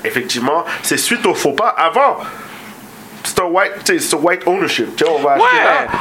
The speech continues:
Speaker 1: Mais là, maintenant, avec le faux pas, oui, c'est sûr, ça réveille des sens. Et là, ça dit, ok, maintenant, avec ça qui se passe, maintenant, ça éveille les sens, ça va, bon,
Speaker 2: Puis
Speaker 1: où
Speaker 2: c'est,
Speaker 1: est-ce qu'on peut
Speaker 2: c'est,
Speaker 1: acheter ?
Speaker 2: et honnêtement, regarde, en bout de ligne, on s'entend, on, on, on se respecte quand même, je respecte ton, ton, ton point de vue, comment tu, tu vois ça par rapport à ce qui est arrivé, puis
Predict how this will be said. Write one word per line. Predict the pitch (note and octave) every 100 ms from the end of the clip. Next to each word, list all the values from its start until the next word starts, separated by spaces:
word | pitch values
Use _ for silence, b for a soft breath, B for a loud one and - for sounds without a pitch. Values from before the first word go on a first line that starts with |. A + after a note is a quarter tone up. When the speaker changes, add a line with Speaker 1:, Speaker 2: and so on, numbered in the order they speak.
| -
Speaker 1:
Mais | D3+
là, | G3 C#4+
maintenant, | A#3 A3 B3
avec | A3 F#3+
le | F3
faux | - E3+
pas, | A3 B3+ G3+
oui, | F#3+
c'est | F3+
sûr, | A3 A3
ça | F3+
réveille | D#3 D3+ F3
des | D3+ C3
sens. | - G#3+ C4+ - B B
Et | C#3
là, | D#3
ça | E3 C#3+
dit, | C3+
ok, | D#3+ D3+ F3 G3 G3 B B B B B B -
maintenant, | D#3 E3 G3+
avec | F#3 D#3 -
ça | F#3
qui | F3+ D#3
se | -
passe, | D#3+ F3 F#3
maintenant, | C#3+ D3
ça | D3+ D3
éveille | C3 C#3+
les | C3+
sens, | C3+ D3
ça | C3+
va, | B2+ C3+
bon, | A#2
Speaker 2:
Puis | G#2+
Speaker 1:
où |
Speaker 2:
c'est, | - -
Speaker 1:
est-ce | -
qu'on |
peut | C#3
Speaker 2:
c'est, | - E3+
Speaker 1:
acheter ? | D#3
Speaker 2:
et | E3+
honnêtement, | F3 E3+ E3+ F#3+ F#3 C3
regarde, | D3 C#3 C3+
en |
bout | C#3+ D3
de |
ligne, | D#3+ D#3
on | C#3
s'entend, | C3 C3 C#3 B2
on, | F#2+ F2 - G2+
on, | - B B A#2
on |
se | -
respecte | C3 A#2 - C3 -
quand | A#2+
même, | B2 A#2
je |
respecte | G#2 G#2 A2 A2
ton, | A2
ton, | A2 G2+
ton | - G#2
point | A2 G#2
de |
vue, | G#2+ A#2+ B2 A#2
comment | A2+ G#2+
tu, | - -
tu | - -
vois | G2+ G#2 G3+
ça | - A2
par | G#2+
rapport | G#2 G#2+
à |
ce | G#2+
qui | A2
est | G#2+
arrivé, | G2+ G#2+
puis | A2+ G#2+